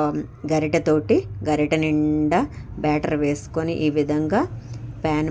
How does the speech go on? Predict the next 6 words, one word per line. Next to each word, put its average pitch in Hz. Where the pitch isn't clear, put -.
మొత్తం 156
ఈ 151
విధంగా 151
స్ప్రెడ్ 156
చేసుకోవాలి 147
దోశని. 156